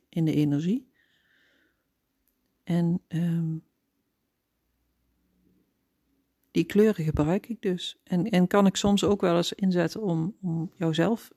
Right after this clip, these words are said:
eh, iets te laten doen. Maar dan, eh, zonder jouw gedachten erin, want dan doe je hetzelfde. Ehm,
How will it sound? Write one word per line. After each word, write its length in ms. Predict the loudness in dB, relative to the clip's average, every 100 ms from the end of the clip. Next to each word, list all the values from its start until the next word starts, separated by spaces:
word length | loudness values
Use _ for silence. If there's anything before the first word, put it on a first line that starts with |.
| -8
eh, 300 | -4 -2 -4 -8 _ _ _ _ _ _ _
iets 260 | -8 -6 -4
te 160 | 0
laten 600 | 2 2 2 2 2 0
doen. 420 | 2 4 4 2 -4 -16 -20 -20 -20 -20 -20 _
Maar 200 | -2 2
dan, 420 | 4 4 2 0 -8 -16 -8
eh, 220 | -4 -4 -6 -14 _ _ _ _ _ _ _
zonder 420 | -4 4 6 6 4
jouw 180 | 4
gedachten 460 | 2 0 -2 -6 -6
erin, 300 | -4 -2 0
want 140 | 0
dan 140 | 2 4
doe 160 | 4
je 80 | 4
hetzelfde. 640 | 2 2 0 0 0 -2 -4 -12 _ _ _ _ _ _ _
Ehm, 460 | -6 -4 -2 -4 -6